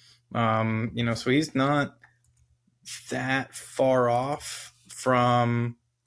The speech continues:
Henry Davis. I mean, he's a sixty hit, and they rated Davis as a forty-five hit, um, with a sixty raw power or seventy raw power, sixty game power. So, you know, I would say Fangraphs is a little more critical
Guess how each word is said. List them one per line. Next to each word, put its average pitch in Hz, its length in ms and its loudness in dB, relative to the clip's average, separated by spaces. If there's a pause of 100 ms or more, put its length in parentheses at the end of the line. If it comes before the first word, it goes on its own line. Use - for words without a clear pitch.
(240)
Henry 127 320 -4
Davis. 131 420 0
I 123 60 -6
mean, 117 160 -4
he's 165 200 -4
a 175 80 2
sixty 147 880 -2
hit, 143 460 0
and 120 400 -4
they 127 160 -2
rated 127 460 -4
Davis 123 360 0
as 117 140 -6
a 113 60 -6
forty-five 120 640 -6
hit, - 240 -6 (640)
um, 113 340 -2
with 123 240 -4
a 117 280 -4 (180)
sixty - 380 -4
raw 120 220 -2
power 113 640 -6
or 120 80 -12
seventy 127 360 0
raw 120 240 0
power, 113 400 -6
sixty - 300 -12
game 117 260 -6
power. 113 360 -2
So, 117 340 -2 (440)
you 151 100 -2
know, 127 180 2 (1080)
I 175 140 2
would 175 160 2
say 175 240 0
Fangraphs 190 540 0
is 160 60 0
a 156 60 2
little 156 220 2
more 151 300 -2
critical 143 1040 2